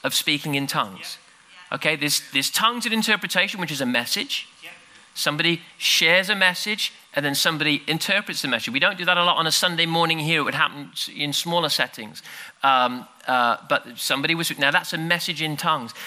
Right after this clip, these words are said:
Speaker 1: But there's also praying in tongues, which is a different thing again. Okay, so the messages would, there's instructions in the Bible for Corinthians, which I won't go into, um,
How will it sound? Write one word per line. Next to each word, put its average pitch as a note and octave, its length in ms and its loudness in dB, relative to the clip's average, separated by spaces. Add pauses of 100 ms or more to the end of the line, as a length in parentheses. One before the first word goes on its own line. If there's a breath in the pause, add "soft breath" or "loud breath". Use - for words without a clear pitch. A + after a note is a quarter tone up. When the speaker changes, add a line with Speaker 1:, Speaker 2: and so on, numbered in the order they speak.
(160 loud breath)
Speaker 1:
But F#3+ 120 0
there's E3+ 160 -4
also A3 320 0
praying G#3+ 400 0
in B2+ 120 -2
tongues, A2+ 300 -4
which B2 120 -6
is D3 100 -2
a D3 60 -2
different D3 320 -4
thing D#3 140 -2
again. C#3+ 380 -2 (680 loud breath)
Okay, D#3 280 0
so D3+ 200 2 (160)
the E3+ 80 2
messages E3 720 0
would, D3 160 0 (500)
there's C3+ 160 0
instructions C#3+ 540 0
in C#3+ 80 0
the C3 80 0
Bible C3 380 2
for - 260 -4
Corinthians, C3+ 500 -2
which C#3+ 140 0
I D3 40 0
won't C3+ 200 2
go B2 140 0
into, C3+ 320 -2 (360 loud breath)
um, D3 220 0